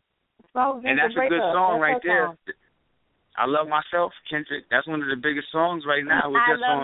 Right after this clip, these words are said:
Speaker 3: Myself.
Speaker 1: Yeah,
Speaker 3: I
Speaker 1: I
Speaker 3: love
Speaker 1: like
Speaker 3: that
Speaker 1: that
Speaker 3: song.
Speaker 1: one.
Speaker 3: I like that song. I like that song.
Speaker 2: And
Speaker 3: I
Speaker 2: that's
Speaker 3: like
Speaker 2: a very
Speaker 3: that song.
Speaker 2: positive song. So we can't say nothing. We have to, know what I'm saying? We gotta, we gotta realize when we talking, we just can't throw out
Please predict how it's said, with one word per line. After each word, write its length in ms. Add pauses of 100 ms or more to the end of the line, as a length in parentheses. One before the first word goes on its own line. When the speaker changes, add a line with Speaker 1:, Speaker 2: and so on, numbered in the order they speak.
Speaker 3:
Myself. 520 (200)
Speaker 1:
Yeah, 480
Speaker 3:
I 160
Speaker 1:
I 80
Speaker 3:
love 160
Speaker 1:
like 100
Speaker 3:
that 60
Speaker 1:
that 160
Speaker 3:
song. 80
Speaker 1:
one. 80
Speaker 3:
I 80
like 240
that 100
song. 180 (200)
I 80
like 80
that 160
song. 120 (640)
Speaker 2:
And 120
Speaker 3:
I 80
Speaker 2:
that's 80
Speaker 3:
like 40
Speaker 2:
a 40
very 160
Speaker 3:
that 80
song. 160
Speaker 2:
positive 240
song. 260 (380)
So 80
we 160
can't 320
say 160
nothing. 540
We 160
have 180
to, 140
know 100
what 80
I'm 60
saying? 160
We 100
gotta, 220 (420)
we 140
gotta 180
realize 320
when 160
we 160
talking, 460 (560)
we 100
just 220
can't 260
throw 160
out 240